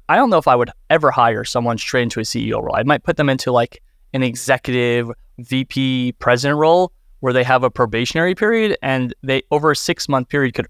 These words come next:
earn the right to be president or earn the right to be C E O because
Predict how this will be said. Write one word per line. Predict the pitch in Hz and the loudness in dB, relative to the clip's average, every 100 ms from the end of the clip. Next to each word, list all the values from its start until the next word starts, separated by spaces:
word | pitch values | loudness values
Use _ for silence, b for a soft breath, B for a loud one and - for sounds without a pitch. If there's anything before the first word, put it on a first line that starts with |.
| - | 0
earn | 135 131 | 0 2
the | 107 | 0
right | 107 104 - | 0 0 -8
to | - | -12
be | 107 | -10
president | - 107 110 - - - - - | -4 -2 -2 -4 -10 -16 -8 0
or | 139 - | 0 2
earn | 165 156 | 2 4
the | |
right | 131 | 2
to | 123 | 2
be | 123 | -6
C | 110 139 | -4 0
E | 135 | 4
O | 160 | 4
because | 165 127 127 | 2 0 0